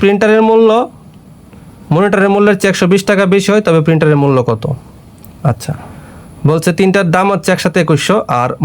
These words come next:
মনিটর ও প্রিন্টারের মোট মূল্য হচ্ছে হার্ড ড্রাইভের তিন চতুর্থাংশ, তিন চতুর্থাংশ মানে চার ভাগের তিন অংশ। আচ্ছা, তাহলে যদি হা-, যেহেতু হার্ড ড্রাইভের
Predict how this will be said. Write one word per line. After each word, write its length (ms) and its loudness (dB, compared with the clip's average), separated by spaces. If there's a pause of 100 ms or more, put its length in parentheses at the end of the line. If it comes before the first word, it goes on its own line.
মনিটর 340 2
ও 80 0
প্রিন্টারের 420 2
মোট 140 0 (100)
মূল্য 180 2 (100)
হচ্ছে 180 -4 (140)
হার্ড 240 -2
ড্রাইভের 320 2 (840)
তিন 180 2
চতুর্থাংশ, 320 0 (100)
তিন 160 2
চতুর্থাংশ 380 -4
মানে 160 -2
চার 180 -2
ভাগের 240 0
তিন 180 0
অংশ। 120 -4 (140)
আচ্ছা, 200 -10 (560)
তাহলে 240 0 (100)
যদি 240 2
হা-, 140 -16 (560)
যেহেতু 260 0
হার্ড 180 -2
ড্রাইভের 240 2